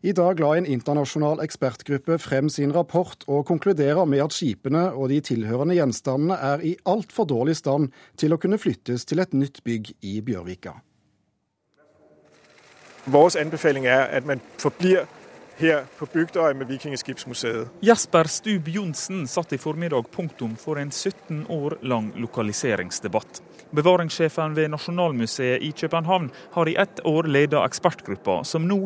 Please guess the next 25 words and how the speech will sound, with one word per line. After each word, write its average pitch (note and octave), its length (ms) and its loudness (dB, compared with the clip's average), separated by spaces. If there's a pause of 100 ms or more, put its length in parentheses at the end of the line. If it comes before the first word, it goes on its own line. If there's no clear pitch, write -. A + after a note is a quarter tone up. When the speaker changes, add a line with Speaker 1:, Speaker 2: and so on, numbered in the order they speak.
Speaker 3:
har D3 240 4
konkludert B2 560 0
med C3+ 160 0
at G#2+ 140 -6
vikingskipa D#3 720 -2
og B2 160 2
de G2+ 160 4
andre C3+ 300 2
gjenstandene G#2+ 580 -2
på G2+ 160 -6
Bygdøy B2 320 2 (320)
ikke C3 380 0 (100)
kan F2+ 240 -6
flyttes. - 560 -8 (160)
Speaker 2:
Den D3 320 2
laveste E3+ 420 2
risiko, D#3 380 -4
det D#3+ 160 2
er D3 160 6
å - 80 -18
bli D3+ 240 2
her C#3+ 320 4
på D3 160 -6
kort C#3 260 0
sikt. - 380 -6